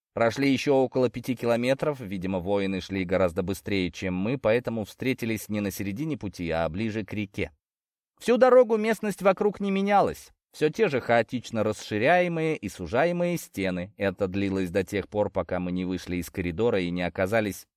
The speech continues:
на образованном природой балконе,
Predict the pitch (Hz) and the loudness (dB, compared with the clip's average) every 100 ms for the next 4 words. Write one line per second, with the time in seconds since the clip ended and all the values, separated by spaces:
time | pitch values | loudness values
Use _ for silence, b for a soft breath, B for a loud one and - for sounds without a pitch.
0 | _ - 104 98 101 98 123 117 117 110 | _ -4 0 2 2 2 0 0 -2 -2
1 | 104 98 104 110 110 104 92 104 101 - | -4 -4 -2 0 0 -2 0 0 0 -2
2 | 202 107 | -4 -6